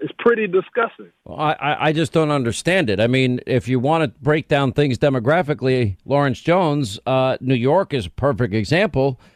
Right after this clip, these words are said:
Speaker 2: It's anywhere between ninety-eight and a hundred percent, depending on the week. Shooting victims are African American.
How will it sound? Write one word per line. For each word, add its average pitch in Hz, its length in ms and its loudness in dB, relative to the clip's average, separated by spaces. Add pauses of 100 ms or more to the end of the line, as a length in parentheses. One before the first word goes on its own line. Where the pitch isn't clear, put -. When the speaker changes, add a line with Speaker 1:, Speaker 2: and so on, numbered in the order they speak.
Speaker 2:
It's 120 180 -2
anywhere 160 320 2
between 135 400 -2
ninety-eight 170 640 0 (180)
and 131 140 0
a 123 40 0
hundred 156 280 0
percent, 165 400 0
depending 151 420 2
on 139 120 2
the 123 80 0
week. 180 500 -2 (280)
Shooting 208 460 0
victims 135 400 0
are 147 100 2
African 170 400 0
American. 202 540 0